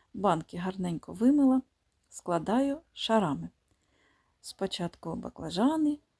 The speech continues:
потім накладаю перчик з чесничком, притрушую зеленю ось так. Аромат неймовірний, словами не передати.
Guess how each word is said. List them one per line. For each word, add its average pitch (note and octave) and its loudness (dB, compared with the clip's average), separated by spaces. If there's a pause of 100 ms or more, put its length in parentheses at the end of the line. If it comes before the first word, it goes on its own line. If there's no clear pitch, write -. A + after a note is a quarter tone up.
(260)
потім F#3+ -2
накладаю D#3 -8
перчик B3 -2
з - -18
чесничком, G#3+ -6 (500)
притрушую F#3+ -4
зеленю A3 2
ось - -10
так. G#3 -6 (600)
Аромат F#3 0 (220)
неймовірний, F#3 0
словами G3+ -2 (460)
не E3+ -4
передати. F3+ -6